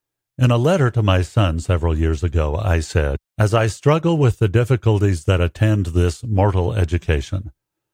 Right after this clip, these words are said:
pain and fatigue, sin and regret, discouragement and doubt, fear and folly, I am humbly grateful for the long suffering of God, whose brilliant light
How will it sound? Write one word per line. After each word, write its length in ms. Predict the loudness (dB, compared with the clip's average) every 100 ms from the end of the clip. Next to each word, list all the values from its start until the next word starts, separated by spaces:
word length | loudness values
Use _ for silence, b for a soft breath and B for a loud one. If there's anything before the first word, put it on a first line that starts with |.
| _ -2
pain 340 | 0 0 0
and 140 | -2
fatigue, 580 | -2 -2 0 0 -2 -6 -20 _ _
sin 320 | -2 0 0
and 120 | 0
regret, 520 | -2 0 0 0 -2 _ _ -6
discouragement 760 | -6 -2 0 2 0 -2 -2
and 140 | -2 -2
doubt, 400 | 0 0 -4 _ _
fear 420 | -2 0 2 0
and 280 | 0 -2 -2
folly, 500 | -2 -2 -2 -6 -8 _ _ _ _ _ _ _ _
I 100 | 0
am 140 | 0 0
humbly 400 | 0 0 0 0
grateful 500 | 0 0 0 -4 -4
for 200 | -2 0
the 100 | 2
long 300 | 2 0 -2
suffering 460 | -2 -2 0 -2
of 160 | -2 -2
God, 420 | -2 -2 -4 -10 -14 _ _ _ _
whose 220 | 0 0
brilliant 540 | 0 0 2 0 -2 -2
light 420 | 0 2 0